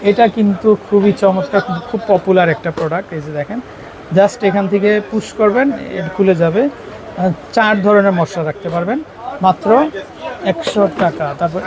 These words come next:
এটা দেখেন, এটা, এটাও চলে আসবে কিন্তু মাত্র একশো টাকা করে। আচ্ছা দর্শক, এখানে কিন্তু এই যে দেখেন অ্যালুমিনিয়াম এগুলা, এই যে এগুলা একশো টাকা করে পাচ্ছেন, হাঁড়ি পাতিল, প্লেট বাটি, এই যে একশো টাকা। আহ, এই যে গ্লাসগুলা পেয়ে যাচ্ছেন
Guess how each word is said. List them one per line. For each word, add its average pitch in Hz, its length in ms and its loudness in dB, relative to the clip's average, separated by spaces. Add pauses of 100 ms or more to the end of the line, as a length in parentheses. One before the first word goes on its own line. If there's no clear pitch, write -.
এটা 208 140 -2 (100)
দেখেন, 196 220 -4
এটা, 190 280 -2 (500)
এটাও 202 260 6
চলে 202 260 2
আসবে 180 260 2
কিন্তু 170 180 -6
মাত্র 170 260 -6 (600)
একশো - 240 -4 (120)
টাকা 143 220 -2
করে। 135 160 -6
আচ্ছা 160 160 0
দর্শক, 185 340 4
এখানে 208 260 2
কিন্তু 220 200 4 (520)
এই 180 180 2
যে 170 60 0
দেখেন 175 300 4 (300)
অ্যালুমিনিয়াম 196 600 4
এগুলা, 175 320 2 (300)
এই 160 140 -2
যে 160 160 -2
এগুলা 165 220 0
একশো 165 300 -2
টাকা 170 200 4
করে 170 180 4
পাচ্ছেন, 190 400 -4
হাঁড়ি 156 200 -2
পাতিল, 185 280 -2 (600)
প্লেট 185 340 4
বাটি, 175 200 2
এই 202 220 0
যে 165 60 2 (100)
একশো 165 380 -2 (120)
টাকা। 160 300 -2
আহ, 165 920 -2
এই 165 60 0
যে 160 100 2 (120)
গ্লাসগুলা 175 560 4
পেয়ে 185 140 -2
যাচ্ছেন 175 300 -4